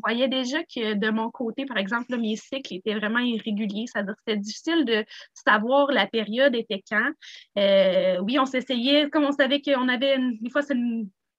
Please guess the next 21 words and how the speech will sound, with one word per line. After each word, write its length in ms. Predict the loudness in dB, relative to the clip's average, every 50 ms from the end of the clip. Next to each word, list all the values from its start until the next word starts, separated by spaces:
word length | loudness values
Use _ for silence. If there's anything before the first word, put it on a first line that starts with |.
| _ _ -8
deux, 280 | -4 -4 -2 -2 -2 -4
trois 320 | -4 -2 0 2 2 2
semaines, 300 | 0 0 0 0 0 0
on 80 | 0 0
se 60 | 0
disait, 80 | 2
bon, 180 | 2 2 0 2
ben, 100 | 0 -2
on 80 | 0 0
va 80 | -2
essayer 220 | -2 -2 -4 -4 -2
pendant 260 | -2 0 0 0 -2
ces 200 | -2 -4 -4 -4
deux, 160 | -2 -2 -4
trois 200 | -2 2 2 2
semaines-là, 400 | 2 2 0 0 2 2 2 0
on 160 | 0 -2 -2
va 160 | -2 -4 -4
se 60 | -6 -4 -6
dire 320 | -6 -2 -2 0 0 0 -2
que 180 | -2 -4 -4